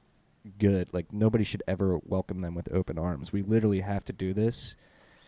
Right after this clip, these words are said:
because of the monetary experiments that we've been running on a global scale for the last hundred years. Like, the decisions of these academics who run monetary policy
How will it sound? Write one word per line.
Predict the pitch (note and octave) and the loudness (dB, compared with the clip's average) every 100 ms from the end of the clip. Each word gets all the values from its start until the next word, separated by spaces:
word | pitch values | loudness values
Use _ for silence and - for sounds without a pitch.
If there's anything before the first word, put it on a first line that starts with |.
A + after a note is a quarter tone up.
| _ _ _ _ | _ _ _ _
because | - G2+ - G#2 G2 F#2 E2 - - | -4 -2 4 6 6 4 2 -4 -2
of | G2+ F2+ F2+ F2 | 2 2 2 0
the | F#2+ | 0
monetary | G2+ G2 G#2 G#2 F#2 | 2 0 2 2 0
experiments | - F#2+ F#2+ F2+ F2 - | -2 -4 -2 -2 -4 -4
that | E2 | -4
we've | E2+ | -4
been | F2 F2+ | -4 -4
running | F#2 F2+ F2 E2+ F2+ - | -4 -2 -4 -6 -10 -6
on | F2 | -6
a | |
global | - F#2+ F#2 F2 | -2 0 2 -2
scale | - F2+ F2 | -2 0 0
for | - | -2
the | F2 | -4
last | F2 F#2 | -2 -2
hundred | - F#2 G2+ - | -2 -4 -4 -4
years. | F2 - - - | -4 -6 -10 -10
Like, | C2 - - _ - _ G2+ F#2+ F2+ | -10 -10 -18 _ -20 _ -14 -12 -8
the | F2+ E2 E2+ | -6 -4 -6
decisions | G2+ G#2 G#2+ G2 G2 F2+ | -4 0 2 2 0 -2
of | F2 | -4
these | F2 | -4
academics | E2+ F2+ - F#2 F2+ F2+ - - | -6 -6 -6 -4 -4 -6 -6 -4
who | F#2 F#2 F#2 - _ | -2 -2 -4 -10 _
run | G#2+ G#2 G#2+ G#2 | -4 2 4 4
monetary | G2+ F#2+ - F#2 | 2 0 0 0
policy | F#2 F#2 F2 E2+ - E2+ E2+ | 0 -2 -2 -2 -4 -6 -6